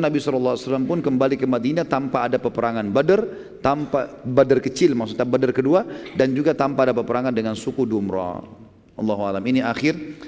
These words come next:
bahasan kita tentang upaya-upaya suku-suku Arab yang akan menyerang Madinah dan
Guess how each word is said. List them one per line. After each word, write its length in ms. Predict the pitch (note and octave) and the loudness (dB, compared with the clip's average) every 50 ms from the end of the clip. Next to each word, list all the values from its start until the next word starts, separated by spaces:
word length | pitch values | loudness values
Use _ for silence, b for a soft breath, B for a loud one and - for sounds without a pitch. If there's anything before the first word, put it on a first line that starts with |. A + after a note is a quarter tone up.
| B B B | B B B
bahasan 480 | B - A#2 A#2+ B2 A2+ C#3 B2 A#2+ | B 0 2 2 2 0 0 -2 0
kita 160 | - C3+ C3+ B2 | 0 0 0 0
tentang 400 | B2+ B2 A#2 - D3 D3+ E3+ F#3 - B B B B B B B - | 0 0 0 0 0 -2 -2 -4 -8 B B B B B B B -2
upaya-upaya 880 | A#2+ A#2 A#2 C3+ C3+ C3+ C3+ C3+ - C3 A#2 - - B2+ C3 C#3 C#3+ C3+ | -2 0 2 2 4 4 4 2 2 -2 -4 0 0 2 2 2 2 0
suku-suku 560 | - C3 A#2+ C3 B2 A#2 A#2+ A#2 - A#2+ A2+ | -2 -4 -4 -4 -4 -4 -4 -4 -4 -4 -2
Arab 320 | A2+ B2 C#3 D#3+ - - | 0 2 2 2 2 0
yang 160 | B2+ A#2 A#2 - | -2 -2 -2 -4
akan 220 | A#2 A#2+ C3+ B2+ | -4 -2 -2 0
menyerang 320 | B2 A#2 A2+ A2+ A2+ B2+ C3 | 0 0 0 0 0 0 0
Madinah 400 | B2+ A#2 G#2+ G#2 A#2 C3 D3+ C#3+ | 0 0 0 0 0 0 0 0
dan 160 | B2+ A#2 A2+ | 0 0 0